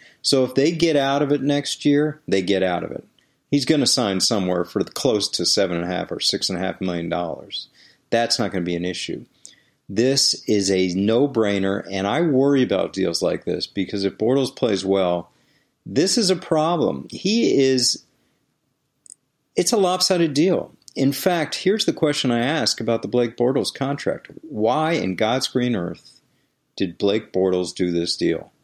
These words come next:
Because if he didn't, he plays for nineteen million dollars and he's a free agent. And he gets at least,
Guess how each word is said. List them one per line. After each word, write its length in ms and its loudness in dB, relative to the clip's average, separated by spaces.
Because 420 2
if 100 -4
he 160 0
didn't, 640 -2
he 80 2
plays 280 2
for 120 0
nineteen 340 2
million 220 4
dollars 340 2
and 100 0
he's 200 0
a 40 -4
free 280 2
agent. 300 -4
And 180 -2
he 220 2
gets 260 2
at 140 -2
least, 640 0